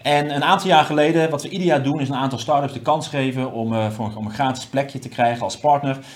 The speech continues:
En, eh, een van die partijen, dat is het, eh, Rotterdamse Equalture, de, eh, zussen Charlotte en Fleur Melkert. Zij hebben ook, eh, in tweeduizend negentien de Recruitment Tech Guide, stonden zij op de koffers samen met een aantal andere start-ups.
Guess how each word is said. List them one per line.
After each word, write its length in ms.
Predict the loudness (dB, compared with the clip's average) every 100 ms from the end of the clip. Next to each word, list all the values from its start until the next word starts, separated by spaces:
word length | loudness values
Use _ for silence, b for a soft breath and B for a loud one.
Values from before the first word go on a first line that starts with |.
| B -8
En, 320 | -4 0 0
eh, 280 | 0 -2 -4
een 60 |
van 80 | -4
die 100 | -6
partijen, 300 | -2 0 2
dat 260 | 0 -4 -8
is 200 | -10 -8
het, 240 | -10 -8
eh, 360 | -6 -6 -6 -6
Rotterdamse 600 | -2 -2 0 0 0 -2
Equalture, 760 | -8 -8 -2 0 0 -2 -2 -4 B B B
de, 380 | 0 4 4 2
eh, 80 | -2
zussen 460 | 0 0 2 0 -2
Charlotte 460 | -2 0 0 -2
en 180 | -4 -6
Fleur 360 | -4 -2 -2 -2
Melkert. 540 | 2 2 0 -8 -14
Zij 160 | -8 -2
hebben 340 | 0 -2 0
ook, 400 | 6 6 6 -4 -8
eh, 140 | -6
in 120 | -6
tweeduizend 380 | -4 -2 -2 0
negentien 440 | 2 0 -2 -6
de 120 | -4 -6
Recruitment 360 | -6 -6 -6
Tech 200 | -6 -6
Guide, 340 | 2 2 2 -4 B B
stonden 240 | -6 -2
zij 140 | 0 0
op 60 |
de 100 | 0
koffers 400 | 0 0 0 -4
samen 200 | -2 0
met 120 | -2
een 80 | -4
aantal 320 | -6 -4 -4
andere 300 | -2 -2 -2
start-ups. 520 | -2 -2 0 0 -4